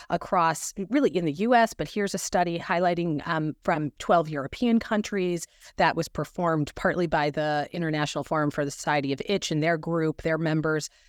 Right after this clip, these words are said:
um, itch was by far the predominant symptom that was most bothersome to patients. Now, patients didn't like the visibility of their lesions, the bleeding, their sleep debt, all of that. But the thing that they really just,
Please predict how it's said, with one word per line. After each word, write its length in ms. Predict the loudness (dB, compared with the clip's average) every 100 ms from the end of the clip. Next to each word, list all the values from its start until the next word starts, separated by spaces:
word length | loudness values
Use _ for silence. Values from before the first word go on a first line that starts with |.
| -4
um, 240 | 0 2 0 _
itch 240 | 0 2 2
was 160 | 0
by 240 | 2 0 0 _
far 340 | 0 2 2 0
the 80 |
predominant 760 | -2 -6 -4 0 4 4 4 0
symptom 640 | 0 0 0 -4 -4 -4 -6 -4 2
that 200 | 2 2
was 160 | 0
most 300 | 2 2 2
bothersome 460 | 2 2 0 -2 -4
to 100 | -4
patients. 600 | -2 -2 -4 -10 -12 -4
Now, 200 | 2 4 2
patients 340 | -2 -2 -2 -2
didn't 320 | 0 2 2
like 360 | 4 4 0 -6
the 100 | -6
visibility 680 | -4 -4 4 6 6 4 2
of 80 | 2
their 140 | 0
lesions, 520 | 0 -2 -2 -2 -2
the 100 | -4
bleeding, 680 | 0 2 4 4 2 0 -2 -8 _ -4
their 140 | -2
sleep 520 | -2 -4 0 2 2 4
debt, 280 | 4 4 2
all 200 | 2 2
of 80 |
that. 220 | 2 0 0
But 100 | -4
the 80 | -2
thing 200 | 4 4
that 100 | 4
they 140 | 2 -2
really 440 | 0 2 4 2
just, 380 | 2 2 0 -2